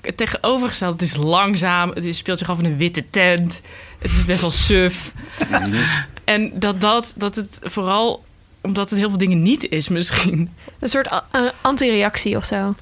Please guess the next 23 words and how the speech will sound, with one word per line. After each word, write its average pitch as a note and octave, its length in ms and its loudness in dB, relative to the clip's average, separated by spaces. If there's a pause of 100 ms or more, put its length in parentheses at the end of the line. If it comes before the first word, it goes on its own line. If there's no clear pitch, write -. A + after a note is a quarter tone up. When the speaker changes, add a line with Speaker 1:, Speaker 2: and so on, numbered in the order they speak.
(140)
Speaker 1:
Ja. A#3+ 280 0
Speaker 2:
Maar - 460 -6
het - 20 0
is - 60 -2
wel D#3 100 0
grappig D3+ 300 0
dat - 180 -2
je - 60 0
het - 100 -8
zegt, D3 300 0
want A#2 160 -2
er B2+ 80 0
zit - 200 -2
wel B2+ 100 4
echt - 180 -2
een A#2+ 80 2
Max-sausje A2+ 560 0
overheen F#2+ 540 0
in G#2 160 0
Nederland. F#2 460 0 (400)
Als - 160 -2
je A#2+ 60 -2
de B2+ 60 4